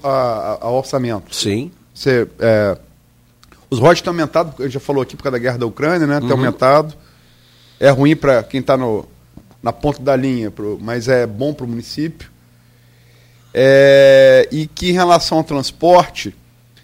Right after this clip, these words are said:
Speaker 1: tem já em licitação, é,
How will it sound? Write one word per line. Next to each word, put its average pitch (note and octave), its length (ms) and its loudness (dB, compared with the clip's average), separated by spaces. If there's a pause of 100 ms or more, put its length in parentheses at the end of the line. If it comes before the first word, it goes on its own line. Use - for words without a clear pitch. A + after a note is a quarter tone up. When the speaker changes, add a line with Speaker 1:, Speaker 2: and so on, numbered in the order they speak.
(560)
Speaker 1:
tem D#3+ 220 -2
já D3+ 240 2
em E3 60 -4
licitação, D3+ 880 -2 (220)
é, A2+ 1160 0